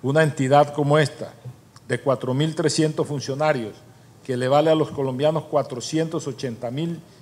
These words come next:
millones de pesos al año, está en la obligación de entregarle a toda la ciudadanía colombiana resultados de sus actividades permanentemente, y eso es lo que estoy haciendo en el día de hoy. Los resultados para nosotros ya son una realidad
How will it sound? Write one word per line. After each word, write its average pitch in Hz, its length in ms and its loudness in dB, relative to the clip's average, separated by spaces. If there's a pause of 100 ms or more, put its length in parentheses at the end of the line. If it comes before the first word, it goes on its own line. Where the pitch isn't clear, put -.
millones 135 580 4
de 127 100 -4
pesos 156 400 0
al 147 140 2
año, 185 340 -2 (320)
está 131 380 4
en 151 80 8
la 147 60 8
obligación 131 760 0 (320)
de 120 100 -4
entregarle 117 680 -4 (380)
a 113 140 -6
toda 165 340 8
la 139 100 4
ciudadanía 117 680 -4
colombiana 120 560 -2
resultados 117 880 0 (340)
de 107 160 -6
sus 107 200 -4
actividades 110 720 -6
permanentemente, 113 1040 -8 (320)
y 117 80 0
eso 117 180 -2
es 117 60 0
lo 113 120 -4
que 101 80 -12
estoy 110 280 -10
haciendo 107 420 -10
en 104 80 -10
el 90 120 -14
día 95 180 -10
de 98 100 -10
hoy. 90 160 -12 (800)
Los 135 160 4
resultados 156 640 4
para 151 220 6
nosotros 175 560 2
ya 151 140 6
son 165 220 4
una 160 180 4
realidad 147 760 2